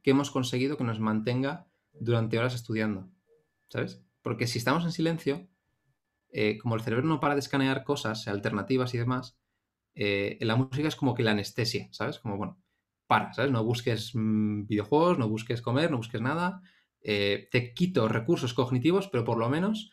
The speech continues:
no permito que te distraigas, ¿sabes? Es un, como una especie de balanza.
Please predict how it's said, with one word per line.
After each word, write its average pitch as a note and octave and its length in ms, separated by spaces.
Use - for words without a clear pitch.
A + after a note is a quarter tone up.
no C3 240
permito D3 400
que C3 60
te A#2 80
distraigas, G2+ 720
¿sabes? F3 280
Es - 260
un, E3+ 60
como E3 160
una E3+ 60
especie E3+ 280
de C3 140
balanza. A2+ 480